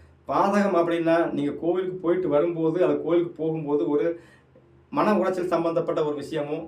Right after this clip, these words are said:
ஏதோ டென்ஷன் சம்பந்தப்பட்ட விஷயம் அரங்கேற போகுதுன்னு அர்த்தம். அப்போ கோவிலுக்கு போன உடனே காலதேவனுக்கு ஒன்பதாம் இடம் இறைவன் உங்களுக்கு பரிபூர்ணமாக அருள் கொடுக்கறதுக்காக ரெடியா இருப்பார். ஆனால் உங்களுடைய கர்மாப்படி, உங்கள் ஜாதகப்படி அவர் பாதகாதிபதியாகவே இருப்பதால்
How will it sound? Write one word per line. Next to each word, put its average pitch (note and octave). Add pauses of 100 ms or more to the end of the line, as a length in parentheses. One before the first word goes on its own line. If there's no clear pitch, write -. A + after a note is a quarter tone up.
(100)
ஏதோ D#3
டென்ஷன் E3+
சம்பந்தப்பட்ட D#3
விஷயம் C#3
அரங்கேற D3+ (100)
போகுதுன்னு C#3+
அர்த்தம். - (380)
அப்போ B2+
கோவிலுக்கு G#3
போன F3
உடனே D3+ (140)
காலதேவனுக்கு F3
ஒன்பதாம் D#3+
இடம் E3+
இறைவன் E3+
உங்களுக்கு D3
பரிபூர்ணமாக E3
அருள் D3
கொடுக்கறதுக்காக D3+
ரெடியா C#3+
இருப்பார். A2+ (460)
ஆனால் C3+ (100)
உங்களுடைய G#3+ (160)
கர்மாப்படி, E3+ (140)
உங்கள் G3+
ஜாதகப்படி E3+
அவர் D3+
பாதகாதிபதியாகவே F3
இருப்பதால் C3